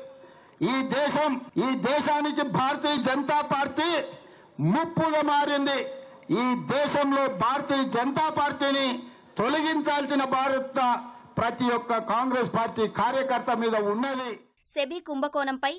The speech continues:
Speaker 2: బీఆర్ఎస్ అధినేత కేసీఆర్ ఎందుకు స్పందించలేదని సీఎం రేవంత్ రెడ్డి ప్రశ్నించారు. బీజేపీలో బీఆర్ఎస్ విలీనం అవుతుందనేందుకు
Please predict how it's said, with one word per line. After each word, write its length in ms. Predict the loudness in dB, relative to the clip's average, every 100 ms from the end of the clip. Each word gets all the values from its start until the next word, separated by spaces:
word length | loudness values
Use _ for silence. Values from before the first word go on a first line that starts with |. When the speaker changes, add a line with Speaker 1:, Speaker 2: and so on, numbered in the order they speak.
| -10 -6
Speaker 2:
బీఆర్ఎస్ 440 | 0 2 2 -2 -4
అధినేత 320 | -4 -4 -6 -8
కేసీఆర్ 420 | -10 -6 -4 -4 -6 -8
ఎందుకు 200 | -8 -10
స్పందించలేదని 840 | -8 -6 -6 -6 -10 -8 -6 -6 -8 _ -14
సీఎం 260 | -6 -4 -2
రేవంత్ 340 | -4 -4 -6
రెడ్డి 180 | -8 -8 -8
ప్రశ్నించారు. 520 | -8 -10 -6 -6 -6 -12
బీజేపీలో 640 | -6 -4 0 -2 -2 -2 -2 -2
బీఆర్ఎస్ 380 | -2 0 -2 -6
విలీనం 380 | -8 -6 -4 -2
అవుతుందనేందుకు 720 | -2 -2 -2 -2 -4 -6 -4